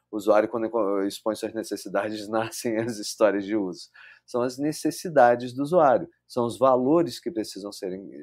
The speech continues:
é, que necessitam ser criados,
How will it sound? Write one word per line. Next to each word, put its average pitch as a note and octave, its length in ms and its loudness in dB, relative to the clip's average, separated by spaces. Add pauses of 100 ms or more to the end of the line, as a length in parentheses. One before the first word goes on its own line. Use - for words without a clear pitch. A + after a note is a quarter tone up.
(160)
é, E2+ 300 -8
que - 140 -20
necessitam G2+ 720 -10
ser - 340 -10
criados, - 760 -2